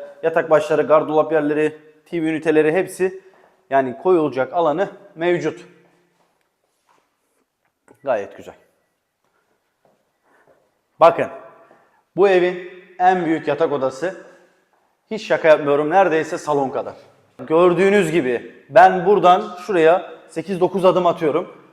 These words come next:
Hani genişi siz far-, siz hayal edin. Telefonda zaten görünüyor.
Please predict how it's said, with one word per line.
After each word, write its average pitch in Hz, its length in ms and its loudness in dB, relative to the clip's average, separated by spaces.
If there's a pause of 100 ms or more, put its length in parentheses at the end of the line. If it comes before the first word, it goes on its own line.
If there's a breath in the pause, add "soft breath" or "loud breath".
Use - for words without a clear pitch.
(100)
Hani 151 200 0
genişi 208 480 0
siz 202 280 -10
far-, 185 320 2
siz 214 260 -8
hayal 175 360 8
edin. 120 220 0 (300)
Telefonda 180 400 4
zaten 165 420 2
görünüyor. 190 500 2